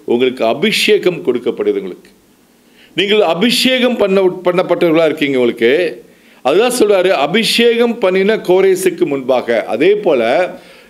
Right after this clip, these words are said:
நீங்கள் அபிஷேகம் பண்ணும் பொழுது,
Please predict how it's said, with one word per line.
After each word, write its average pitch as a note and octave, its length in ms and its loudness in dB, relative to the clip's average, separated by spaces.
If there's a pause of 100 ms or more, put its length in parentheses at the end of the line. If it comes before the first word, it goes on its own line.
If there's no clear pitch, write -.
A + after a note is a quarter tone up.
நீங்கள் G3 400 0
அபிஷேகம் A3+ 760 0
பண்ணும் E3 360 -2
பொழுது, C#3+ 680 0